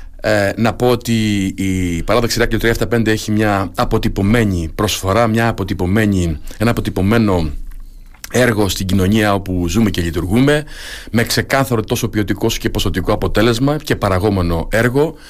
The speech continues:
Ε, έχει βαθιά σημαδέψει την μεταξέλιξη του Ηρακλείου, όλη αυτή η διαδρομή από την, από τους ανοιχτούς ορίζοντες μέχρι και το Ηράκλειο τρία εφτά πέντε,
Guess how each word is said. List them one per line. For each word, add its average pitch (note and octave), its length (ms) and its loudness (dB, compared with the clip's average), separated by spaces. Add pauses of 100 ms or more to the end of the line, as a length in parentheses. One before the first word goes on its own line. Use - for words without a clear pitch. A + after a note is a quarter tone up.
(460)
Ε, A2+ 580 2
έχει C3 840 2
βαθιά A#2+ 380 0
σημαδέψει G#2 1040 0
την A2 360 0
μεταξέλιξη A#2 800 0
του F#2 120 -2
Ηρακλείου, A2 580 2
όλη B2+ 260 2
αυτή G2+ 280 -4
η G2+ 60 -2
διαδρομή F#2+ 600 0
από G2 420 -2
την, F#2 400 -2
από F#2 160 -6
τους - 140 -4
ανοιχτούς F#2+ 280 -2
ορίζοντες G#2 320 0
μέχρι A2 180 2
και G2+ 120 -2
το F#2 280 2
Ηράκλειο F#2 300 0
τρία F#2 160 0
εφτά E2+ 220 -2
πέντε, A#2 380 2